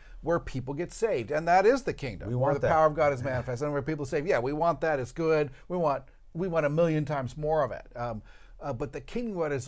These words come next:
Speaker 1: also any, any place his ways supplant the devil's ways. So
Speaker 2: Right.
Speaker 1: if,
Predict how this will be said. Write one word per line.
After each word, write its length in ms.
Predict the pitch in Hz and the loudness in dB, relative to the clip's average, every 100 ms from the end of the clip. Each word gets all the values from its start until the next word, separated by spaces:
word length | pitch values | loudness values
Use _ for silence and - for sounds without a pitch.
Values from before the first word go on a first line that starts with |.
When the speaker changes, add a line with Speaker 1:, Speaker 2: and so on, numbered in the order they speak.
| - | -6
Speaker 1:
also 840 | 160 226 285 - - 110 71 76 127 - - - - | 0 2 2 -2 -10 -10 -10 -12 -16 -20 -20 -18 -10
any, 340 | 156 185 185 - | -8 -8 -10 -10
any 240 | 175 208 | -8 -6
place 580 | 185 - 147 135 131 - - | -8 -8 -4 -2 -4 -10 -14
his 340 | - 131 107 | -8 -8 -8
ways 840 | 107 113 160 220 139 104 107 127 - - - | -8 -2 0 0 -2 -6 -8 -12 -16 -20 -20
supplant 840 | - - 127 - 143 139 143 147 - - - | -14 -12 -12 -8 -4 -4 -4 -8 -16 -16 -6
the 100 | 175 | -6
devil's 600 | 139 185 208 147 107 - | 2 4 6 2 -4 -4
ways. 380 | 107 95 76 - | -4 -4 -10 -6
So 260 | 147 143 | 2 2
Speaker 2:
Right. 120 | 101 - - - - | 0 -8 -18 -10 -2
Speaker 1:
if, 380 | 165 165 - | 0 -2 -8